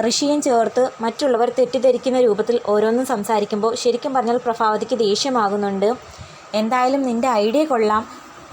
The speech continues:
എൻ്റെ മകൻ്റെ ഭാര്യയെ നിന്റെ മകനോടൊപ്പം ചേർത്ത് വെക്കാൻ നിനക്കൊരു പ്ലാൻ ഉണ്ടെന്ന് പറഞ്ഞപ്പോ അന്ന് നീ നിരസിച്ചു. ഇപ്പം നീയും കൂടെ അറിഞ്ഞിട്ടാണോ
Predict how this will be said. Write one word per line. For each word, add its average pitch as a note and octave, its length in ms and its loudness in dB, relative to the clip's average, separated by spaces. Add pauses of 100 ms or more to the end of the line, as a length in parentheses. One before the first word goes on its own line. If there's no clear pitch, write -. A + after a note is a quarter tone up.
(200)
എൻ്റെ G#3+ 280 0
മകൻ്റെ A3+ 440 -2
ഭാര്യയെ A#3 520 2 (340)
നിന്റെ D4+ 220 2
മകനോടൊപ്പം C4 640 0 (120)
ചേർത്ത് A3+ 380 0
വെക്കാൻ C4 300 0
നിനക്കൊരു B3 380 0
പ്ലാൻ G#3+ 320 2
ഉണ്ടെന്ന് B3 240 0
പറഞ്ഞപ്പോ A#3 460 0 (400)
അന്ന് A#3 200 2
നീ D4 100 4
നിരസിച്ചു. G#3+ 540 0 (500)
ഇപ്പം C4 220 -2
നീയും A#3 240 0
കൂടെ C#4+ 160 2
അറിഞ്ഞിട്ടാണോ C4 500 0